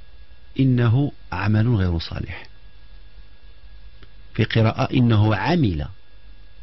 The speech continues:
غير صالح". اش كتعني؟ كتعني قال ليه:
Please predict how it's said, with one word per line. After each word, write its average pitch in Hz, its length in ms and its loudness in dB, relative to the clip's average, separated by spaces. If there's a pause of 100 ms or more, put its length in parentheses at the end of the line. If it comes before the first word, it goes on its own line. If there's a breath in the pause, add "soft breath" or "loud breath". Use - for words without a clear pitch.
(120)
غير 87 280 4
صالح". - 400 -4 (1600)
اش - 60 -8
كتعني؟ 90 360 0 (1200 loud breath)
كتعني 131 380 4
قال 143 160 2
ليه: 143 480 2